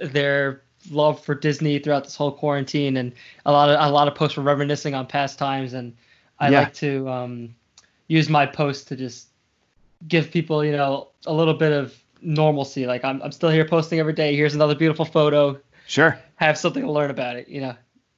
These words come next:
Speaker 1: It's great.
Speaker 2: Awesome.
Speaker 1: There's so much to experience there, so it's a great
Speaker 2: I agree with you
Speaker 1: restaurant.
Speaker 2: a hundred percent. Uh, thanks again, Antonio. Uh, let's go around the table one more time. I'm Scott.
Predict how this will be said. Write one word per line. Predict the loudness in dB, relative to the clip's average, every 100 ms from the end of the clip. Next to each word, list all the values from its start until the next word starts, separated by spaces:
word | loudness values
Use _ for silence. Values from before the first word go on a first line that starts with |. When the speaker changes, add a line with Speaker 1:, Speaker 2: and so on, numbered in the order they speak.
| _ _ -8
Speaker 1:
It's | 0
great. | 2
Speaker 2:
Awesome. | 2
Speaker 1:
There's | -2
so | 0 0
much | 0
to | 0
experience | -4 -4 -10 -10
there, | -14 -14
so | -14 -16 -16 _
it's | -18
a | -14
great | -4 -2
Speaker 2:
I |
agree | -2 0 -2
with | -2
you | -2
Speaker 1:
restaurant. |
Speaker 2:
a | -2
hundred | -4 -6
percent. | -10 -8 -8 -10 _ _ _ _ _ _ _
Uh, | -2 0
thanks | 2 0 0
again, | -2 0
Antonio. | 0 0 0 2 0 -2 -8 _ _ _
Uh, | 0 0 2
let's | 0
go | 6 8
around | 8 6
the | 4
table | 2 2 2
one | 2 2
more | 2
time. | 0 0 0 -4 -6
I'm | -8
Scott. | -6 -2 -2 -2